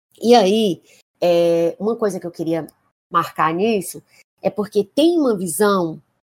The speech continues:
que o Bosco, na verdade eu não vou adiantar não, eu vou falar que é a decis-, a, a definição comum, depois vou entrar na discussão que o Bosco traz no livro dele.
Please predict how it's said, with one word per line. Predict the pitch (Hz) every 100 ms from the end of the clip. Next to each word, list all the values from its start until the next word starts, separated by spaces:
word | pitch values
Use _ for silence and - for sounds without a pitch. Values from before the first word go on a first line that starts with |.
| _
que | - 196
o | 180
Bosco, | 165 180 175 - 160 _ _ _ -
na | 349
verdade | 311 294 269
eu | 269
não |
vou | 226 247
adiantar | 240 233 240 240
não, | 131
eu | 160
vou | 196
falar | 202 175 180
que | 185
é | 170
a |
decis-, | 170 175 180 160 -
a, | 175 170 165 170
a | 165 - _ _
definição | 202 196 196 185 - 180
comum, | 180 196 185 185 226 269 311
depois | 220 208 202
vou | 196
entrar | 208 208
na | 202
discussão | 202 - 202
que | 202
o |
Bosco | 196 185 180
traz | - 180 165
no | 202 214
livro | 220 214 202
dele. | 160 -